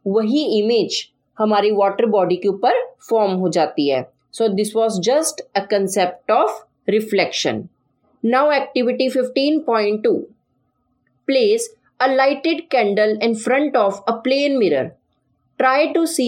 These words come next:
the flame of the candle in the mirror। It appears as if a similar candle is placed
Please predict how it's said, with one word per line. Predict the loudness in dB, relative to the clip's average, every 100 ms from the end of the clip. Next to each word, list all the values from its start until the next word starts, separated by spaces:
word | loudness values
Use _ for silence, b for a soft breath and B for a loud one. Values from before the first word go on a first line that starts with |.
| 0
the | -2 -2
flame | 0 0 0 -4 B B -2
of | -2 -2
the | -2
candle | 0 0 0 0 0
in | 0
the | 0 0
mirror। | 2 0 -2 -12 _ _ _ _ -4
It | -2 -2
appears | -2 0 0 2 0 -2 -2
as | 2 2 0 -2 _ _ -4
if | 0
a | -2
similar | 0 0 2 2 0 0
candle | 0 0 0 -4
is |
placed | -4 0 0 -2 -4